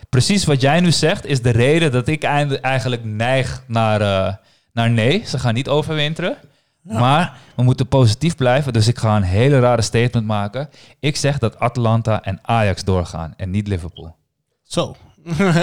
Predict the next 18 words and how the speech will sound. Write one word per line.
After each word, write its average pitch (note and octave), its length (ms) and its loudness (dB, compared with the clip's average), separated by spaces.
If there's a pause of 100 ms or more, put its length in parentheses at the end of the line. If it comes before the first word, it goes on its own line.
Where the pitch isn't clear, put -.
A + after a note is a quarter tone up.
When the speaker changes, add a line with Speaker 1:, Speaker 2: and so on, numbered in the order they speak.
(280)
Speaker 2:
Zo. C3 300 -6
Speaker 1:
Om C#3 160 2
precies D#3 340 2
de C#3+ 80 4
reden B2+ 300 4
die A2 100 -2
jij A2+ 200 2
zegt. F#2+ 300 -6
Dat, G#2+ 280 -4
dat A2 160 0
Speaker 2:
Ja. C3 80 2
Speaker 1:
Liverpool A#2+ 520 2 (380)
achterin A2+ 580 2
met G#2 220 -2
te C#3+ 120 2
veel B2 200 2
blessures, A2 680 0
eh, G2 240 -4